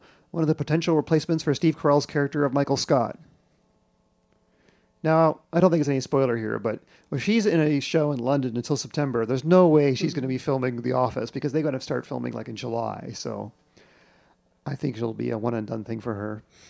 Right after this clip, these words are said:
Speaker 2: Well, I know for a long time, Steve Coogan had a real big following among Briti-,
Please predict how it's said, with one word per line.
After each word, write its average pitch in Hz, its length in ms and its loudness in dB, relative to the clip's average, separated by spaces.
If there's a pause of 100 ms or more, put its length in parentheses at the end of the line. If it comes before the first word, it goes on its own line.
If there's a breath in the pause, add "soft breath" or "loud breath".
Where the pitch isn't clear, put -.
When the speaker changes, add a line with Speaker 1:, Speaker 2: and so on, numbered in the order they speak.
(160 soft breath)
Speaker 2:
Well, 302 100 -2
I - 20 2
know 381 140 4
for 349 140 0
a 262 80 2
long 226 240 -4
time, 220 640 -4
Steve 269 300 -6
Coogan 208 640 -2
had 185 240 -4
a 175 80 -4
real 185 200 -4
big 180 200 -8
following 180 640 -4
among 165 360 -6
Briti-, 170 320 -10